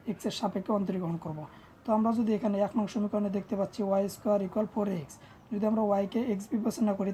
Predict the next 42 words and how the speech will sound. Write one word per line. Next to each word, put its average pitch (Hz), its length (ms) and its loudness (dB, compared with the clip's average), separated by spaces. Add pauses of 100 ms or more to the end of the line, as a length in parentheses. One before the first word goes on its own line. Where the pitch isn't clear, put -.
তাহলে 196 280 0
আমাদের 190 260 -2
কি - 100 -16
হচ্ছে? 202 240 -6
এক্স 196 120 -6 (120)
স্কয়ার। 156 220 -8 (320)
তো - 120 -8
আমরা 220 140 2 (100)
জানি 233 160 4 (140)
কি 226 80 0 (140)
পাওয়ারটা 196 320 4 (120)
সামনে 208 220 0 (100)
আসে 208 140 -4 (120)
এক 180 140 -4
কমে, 175 240 -4
তাহলে 190 220 -2
আমাদের 190 200 -2
হচ্ছে 190 160 -6 (100)
টু 208 140 -2
ওয়াই। 233 140 6 (1500)
যেহেতু 214 280 2
এটা 220 160 0
আমাদের 214 220 2 (120)
এক্স 214 180 -2
নয়, 202 200 0
তাহলে 202 240 2
আমাদেরকে 196 360 0
এটাকে 190 300 -2
আবার 220 180 6 (460)
অন্তরীকরণ 196 460 0
করতে 180 200 -6
হবে। 165 180 -4
তাহলে 202 200 2
ওয়াইকে 196 320 2
অন্তরীকরণ 202 420 2
করলে 196 240 -2
কি 214 120 0
হয়? 247 220 2
ডিওয়াই 190 300 2
by 233 100 4 (140)
ডিএক্স 180 280 -2 (140)
equal, 190 280 2